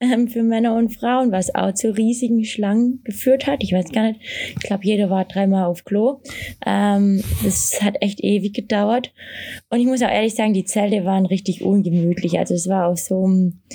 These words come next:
es war so ein Schotter-Sandplatz oder so.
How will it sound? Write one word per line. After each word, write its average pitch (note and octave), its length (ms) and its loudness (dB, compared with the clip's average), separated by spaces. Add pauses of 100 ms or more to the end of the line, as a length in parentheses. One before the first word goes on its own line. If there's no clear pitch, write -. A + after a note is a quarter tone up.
(440)
es - 80 -6
war A3+ 140 0
so G3 140 -2
ein F3+ 80 2
Schotter-Sandplatz C4 2750 -2
oder A#3 180 2
so. C4+ 360 0